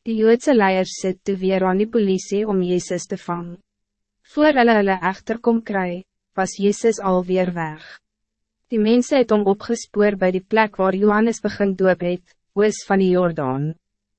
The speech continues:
Hy is 'n rukkie lank soontoe, die mense wou hom net nie met rus laat nie. Hulle het gesê, "Johannes het nou wel nie wonders gedoen nie,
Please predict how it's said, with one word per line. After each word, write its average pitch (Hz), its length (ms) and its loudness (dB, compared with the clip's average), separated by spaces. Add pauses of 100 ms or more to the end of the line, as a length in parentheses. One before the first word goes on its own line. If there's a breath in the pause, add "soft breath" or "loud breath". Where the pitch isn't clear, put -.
(280)
Hy 220 160 0
is 220 80 -2
'n 220 100 0
rukkie 240 320 0
lank 208 340 2
soontoe, 190 640 -2 (380)
die 226 80 -2
mense 233 420 2
wou 233 140 6
hom 202 140 2
net 226 260 2
nie 247 120 4
met 196 260 0
rus 185 300 -2
laat 180 260 -4
nie. 185 220 -8 (400)
Hulle 214 220 2
het 247 100 -2
gesê, 240 500 0 (200)
"Johannes 214 460 2
het 202 140 -2
nou 185 200 2
wel 185 240 4
nie 226 180 4
wonders 190 480 2
gedoen 196 360 0
nie, 165 260 0